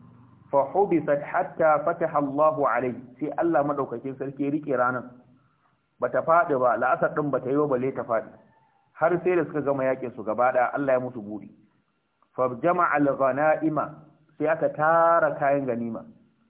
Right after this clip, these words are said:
Fa ja'at, ya'ni an-nar, sai wuta ta zo dan ta ci, li ta'kulaha, dan ta ci wannan ganiman. Fa lam tat'amha, sai bata ci ba. To dai Annabi sallallahu alaihi wasallam ya faɗa mana cewa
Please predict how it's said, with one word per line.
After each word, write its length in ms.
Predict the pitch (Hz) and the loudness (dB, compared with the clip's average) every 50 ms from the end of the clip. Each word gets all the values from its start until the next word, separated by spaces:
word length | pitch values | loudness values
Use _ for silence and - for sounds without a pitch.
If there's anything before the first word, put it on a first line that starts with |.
| _ _ _ _ _ _ _ _ | _ _ _ _ _ _ _ _
Fa 140 | - 135 131 | -2 -2 -2
ja'at, 840 | 117 139 156 160 165 165 165 - 160 160 160 - - - - - _ | 2 4 4 6 6 6 4 4 2 0 -2 -4 -12 -18 -20 -12 _
ya'ni 420 | 143 156 160 139 143 139 135 131 - | 0 0 2 2 0 -2 -4 -6 -6
an-nar, 500 | 120 120 113 113 117 113 101 117 - - - _ _ | -6 -6 -4 0 0 0 0 -2 -6 -14 -20 _ _
sai 100 | 139 147 | -4 -2
wuta 320 | 151 151 151 151 151 151 151 | -2 0 0 2 0 0 2
ta 80 | 165 151 | 0 0
zo 300 | 147 160 160 160 160 - - - - - - _ _ _ _ _ | 0 0 0 -2 -4 -8 -18 -20 -20 -20 -20 _ _ _ _ _
dan 460 | - 110 110 120 147 160 165 165 170 - | -20 -8 -2 -2 0 0 -2 -4 -8 -8
ta 100 | - 139 - - | -8 -8 -8 -8
ci, 240 | - 143 139 131 - | -10 -8 -8 -8 -8
li 140 | 135 135 127 131 | -10 -10 -10 -2
ta'kulaha, 1040 | - - - - - - - - 160 160 147 143 135 123 123 123 127 127 123 120 - - - - - - | 0 0 0 0 -2 -8 -4 -2 0 2 2 2 2 2 2 2 4 4 2 0 -2 -6 -14 -20 -6 -4
dan 240 | 139 165 165 170 165 | -2 -2 -2 -4 -6
ta 80 | 165 135 | -8 -10
ci 120 | - - | -6 -4
wannan 360 | 139 143 143 135 131 131 127 117 | -2 -2 -2 -2 -4 -6 -6 -4
ganiman. 340 | 110 110 117 117 117 101 - | -6 -4 -4 -6 -8 -8 -6
Fa 140 | - 120 120 | -2 -2 0
lam 240 | 131 151 156 160 156 | 0 0 -4 -4 -6
tat'amha, 800 | 160 139 127 - 123 113 110 131 139 123 113 - 104 92 87 - | -6 -6 -4 -2 -2 0 0 0 -2 -4 -6 -8 -8 -8 -8 -8
sai 100 | - 139 135 | -10 -8 -8
bata 200 | 117 - 87 82 | -8 -8 -10 -14
ci 120 | - 90 | -16 -18
ba. 100 | 85 - - - _ _ _ _ _ _ _ _ _ _ _ _ _ _ _ | -20 -20 -20 -20 _ _ _ _ _ _ _ _ _ _ _ _ _ _ _
To 80 | 139 | -2
dai 240 | 135 139 143 151 147 135 147 147 | 0 2 2 0 -2 -6 -8 -8
Annabi 340 | - 120 131 143 156 151 151 | -8 -6 -4 -2 -4 -2 -2
sallallahu 220 | 131 139 143 139 | -2 0 0 0
alaihi 20 | 139 | 0
wasallam 40 | |
ya 100 | 135 135 | 0 -2
faɗa 260 | 135 131 - 117 123 127 | -2 -2 0 0 0 0
mana 160 | 131 127 123 | 0 -4 -4
cewa 320 | 127 127 123 120 127 139 | -6 -6 -4 -2 -2 -2